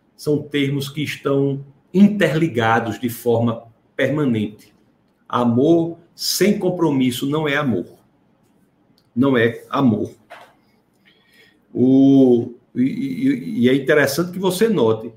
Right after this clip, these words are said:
que a sogra Noemi não estava numa situação boa, não. Estava amargurada, depressiva, numa situação extremamente difícil. E ali,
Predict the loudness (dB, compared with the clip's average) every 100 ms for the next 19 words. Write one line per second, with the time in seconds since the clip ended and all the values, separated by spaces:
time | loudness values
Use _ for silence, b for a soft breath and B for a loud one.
0 | _ -4 -4 -4 -6 -2 0 -2 -2 -2
1 | -2 -2 -4 -4 -8 -6 -6 -4 -4 -4
2 | -6 -12 -14 -14 -10 -10 -8 -6 -4 -2
3 | -2 -4 -8 -14 b b b _ _ _
4 | -6 -2 0 0 -2 0 0 2 2 2
5 | 0 -4 -12 -6 -2 0 -2 -2 -2 0
6 | 0 -4 -8 -8 b b _ -6 -2 -4
7 | -2 -6 0 2 4 2 0 -4 -4 2
8 | 2 2 -6 -16 _ _ _ _ -4 0
9 | 2 4 2 0